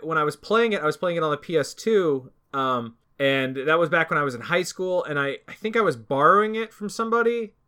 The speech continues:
and just something came up where a significant enough period of time came in where I just didn't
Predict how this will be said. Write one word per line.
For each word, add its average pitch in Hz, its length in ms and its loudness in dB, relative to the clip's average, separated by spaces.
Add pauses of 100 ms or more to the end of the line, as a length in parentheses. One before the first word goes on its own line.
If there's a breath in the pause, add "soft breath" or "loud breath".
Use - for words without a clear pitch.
and 151 140 -4
just 165 180 -6
something 247 300 -2
came 214 240 -2
up 214 180 0
where 180 180 2
a 143 140 0
significant 214 680 -4
enough 175 280 -6 (180)
period 185 240 -2
of 151 80 -2
time 160 300 -2
came 156 260 -6
in 151 180 -4
where 135 300 2
I 135 100 2
just 143 220 -6
didn't 147 240 -4